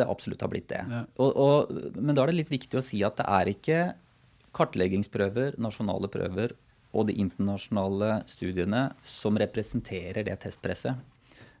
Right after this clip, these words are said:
Speaker 1: Men det er den skoledriften som vi ser i økende grad kommer som et resultat av den måten å tenke skole på.
Speaker 2: Riktig.
Speaker 1: Jeg mener at når seksåringene våre opplever hver uke å få med seg detaljerte planer for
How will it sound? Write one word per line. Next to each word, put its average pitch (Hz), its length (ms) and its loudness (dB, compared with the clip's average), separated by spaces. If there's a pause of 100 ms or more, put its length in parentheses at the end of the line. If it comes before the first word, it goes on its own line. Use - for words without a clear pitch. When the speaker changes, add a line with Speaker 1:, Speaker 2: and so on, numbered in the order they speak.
Speaker 1:
Men 117 160 2
det 113 100 4
er 110 300 2
den 107 300 4 (640)
skoledriften 101 1600 0
som 123 240 2
vi 123 100 0
ser 104 320 0
i 113 60 0
økende 104 340 -2
grad 113 220 -2
kommer 101 320 -2
som 117 140 -4
et 117 100 -8
resultat 113 720 -8
av 117 80 -2
den 117 160 0
måten 127 300 -2
å - 60 -8
tenke 156 360 -6
skole 135 240 0
på. 185 120 -2 (120)
Speaker 2:
Riktig. 117 320 -8 (320)
Speaker 1:
Jeg 131 120 4
mener 113 300 4
at - 140 -2
når 131 320 2 (360)
seksåringene 95 800 0
våre 104 420 -2
opplever 107 800 -2 (100)
hver 104 480 -2
uke 110 480 -2
å 123 140 2
få 110 220 -2
med 90 160 -2
seg 101 200 -4
detaljerte 101 640 -6
planer 98 480 -2
for 104 380 -2